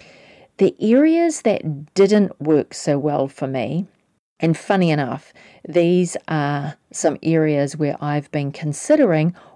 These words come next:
what I might do with these tasks that are currently sitting in my to-do list on a daily basis. So I have been giving some consideration,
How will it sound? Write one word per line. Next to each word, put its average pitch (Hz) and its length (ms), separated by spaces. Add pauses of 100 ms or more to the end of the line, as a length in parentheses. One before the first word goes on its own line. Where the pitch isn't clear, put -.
what 156 580
I 156 220
might 143 400
do 160 480 (300)
with 147 280
these 147 380
tasks - 720
that 143 180
are 139 60
currently 143 540
sitting 143 600 (420)
in 147 200
my 147 260
to-do 139 460
list 135 460
on 147 140
a 123 80
daily 131 260
basis. 147 640 (640)
So 202 220
I 202 100
have 233 340
been 285 140
giving 196 440
some 165 300
consideration, 156 880